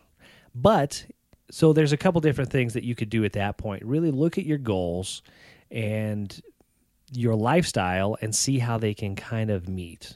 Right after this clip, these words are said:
Okay, so you might do a little tweak on the lifestyle change to wake up earlier or shower at the gym or find a different,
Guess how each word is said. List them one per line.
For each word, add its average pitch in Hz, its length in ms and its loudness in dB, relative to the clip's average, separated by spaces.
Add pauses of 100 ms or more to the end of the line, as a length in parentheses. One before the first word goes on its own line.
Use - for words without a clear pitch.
Okay, 98 320 -4
so 101 140 -6
you 92 100 -4
might 98 280 -4
do 110 220 2
a - 40 2
little 156 240 6
tweak 190 380 0
on 147 160 4
the 135 80 -2
lifestyle 156 760 -2 (380)
change 185 520 0
to 107 100 2
wake 113 240 2
up 123 140 4
earlier 123 720 2
or 82 540 -4 (220)
shower 98 460 -2
at 107 240 -4
the 131 100 0
gym 113 580 2 (160)
or 87 140 -6
find 120 340 -2
a 107 60 0
different, 104 600 -2